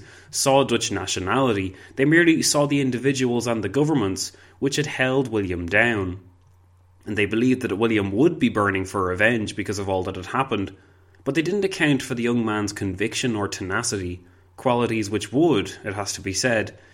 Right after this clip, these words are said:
take both Louis the fourteenth and Charles the second by surprise.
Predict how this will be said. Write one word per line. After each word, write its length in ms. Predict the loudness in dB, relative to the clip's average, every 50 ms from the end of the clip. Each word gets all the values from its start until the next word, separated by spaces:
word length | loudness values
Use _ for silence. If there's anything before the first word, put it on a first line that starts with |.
| -20 _
take 320 | -2 0 0 0 0 -2 -2
both 220 | 0 0 0 0
Louis 240 | 0 0 0 2 0
the 100 | 0 -2
fourteenth 560 | -2 -2 -2 -2 0 0 -2 -2 -2 -2 -2
and 120 | -4 -4 -4
Charles 340 | -2 -2 0 0 -2 -4
the 60 | -6 -6
second 500 | -2 0 0 0 0 -2 -6 -8 -10 -12 -18 -20 _ _ _ _
by 140 | -6 -4 -4
surprise. 680 | -4 -6 -8 -6 -4 -2 -2 -2 -2 -4 -6 -8 -10